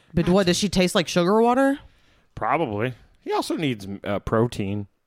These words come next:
Speaker 2: Can't get it all from sugar water. Sugar water, he needed it. He'd been through space. Needed a jolt of, uh, that beautiful sugar jolt so
Speaker 1: Oh,
Speaker 2: that he could
Speaker 1: so
Speaker 2: fall
Speaker 1: if it were
Speaker 2: asleep.
Speaker 1: rated R, it would be cocaine in a glass of water?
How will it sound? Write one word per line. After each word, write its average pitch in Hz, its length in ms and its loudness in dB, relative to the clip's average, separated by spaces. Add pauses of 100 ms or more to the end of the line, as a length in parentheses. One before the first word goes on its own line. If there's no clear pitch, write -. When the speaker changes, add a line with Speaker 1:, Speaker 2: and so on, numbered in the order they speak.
(360)
Speaker 2:
Can't 110 200 -8
get 98 80 -6
it 92 80 -6
all 107 120 0
from 95 140 -10
sugar 104 240 -4
water. 104 140 -4
Sugar 196 300 0
water, 165 300 2
he 143 80 -6
needed 151 260 -6
it. 120 180 -4 (360)
He'd 160 220 -6
been 175 160 -2
through 156 160 -2
space. - 680 -2 (560)
Needed 139 200 -2
a 120 80 -2
jolt 120 460 -2 (680)
of, 104 220 -6
uh, 95 240 -2
that 98 340 -8
beautiful 120 380 -4
sugar 135 400 -6
jolt 110 400 -4
so - 160 0
Speaker 1:
Oh, - 60 4
Speaker 2:
that 202 60 2
he 185 60 -2
could - 80 -2
Speaker 1:
so 220 120 2
Speaker 2:
fall 220 140 4
Speaker 1:
if 220 60 4
it - 20 2
were 220 80 4
Speaker 2:
asleep. 208 160 4
Speaker 1:
rated 208 280 2
R, 175 280 4
it 160 40 4
would 156 160 0
be 151 100 2
cocaine 147 460 -2
in 156 100 0
a 160 60 0
glass 160 340 0
of 151 140 -6
water? 160 400 -2